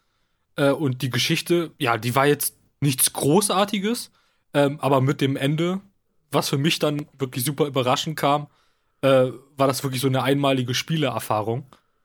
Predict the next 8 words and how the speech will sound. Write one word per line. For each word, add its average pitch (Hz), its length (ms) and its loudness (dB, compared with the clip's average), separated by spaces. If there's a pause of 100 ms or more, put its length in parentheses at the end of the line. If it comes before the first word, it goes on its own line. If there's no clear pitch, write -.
(240)
ähm, 120 320 0 (600)
die 127 160 2
nochmal 127 260 0
gezeigt 131 400 2
hat, 143 120 2
so, 135 200 2
okay, 135 400 0 (540)
äh, 131 300 4